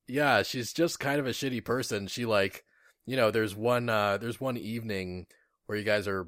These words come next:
both watching the fire from your lookout points, and Delilah's just like, "Hey, let's meet up after this. Let's just, let's just, like, you know, I know you got a wife and everything, but let's just, let's just be together."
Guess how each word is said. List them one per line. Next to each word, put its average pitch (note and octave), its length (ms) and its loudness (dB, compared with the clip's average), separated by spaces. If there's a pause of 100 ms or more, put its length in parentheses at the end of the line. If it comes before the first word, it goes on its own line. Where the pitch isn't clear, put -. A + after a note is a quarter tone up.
both G#2 200 -2
watching G2 420 -2
the F2 80 -8
fire F#2 480 0
from F#2+ 160 -16
your E2+ 100 -8
lookout F#2 400 -4
points, E2+ 340 -8
and F2+ 80 -14
Delilah's F2+ 420 -4
just - 220 -12
like, F2 240 -6
"Hey, A2+ 420 -4 (380)
let's D#4 200 -8
meet G#3 160 2
up B2 200 0
after F#2+ 320 -2
this. E2+ 320 -4
Let's - 220 -10
just, - 320 -10 (800)
let's D#3+ 240 -4
just, C3 280 -6
like, F#2 440 0
you A2+ 80 -6
know, F2 400 -4
I A#2+ 80 0
know C3 180 -2
you D#3+ 160 -2
got A#2+ 220 0
a F2 40 -6
wife F2 420 -4
and F#2+ 100 -8
everything, E2 500 -10
but A#2+ 140 -14
let's D4+ 320 -8
just, - 340 -12
let's C#3 300 -12
just D#3+ 320 -12
be F#2 200 -6
together." E2+ 680 -2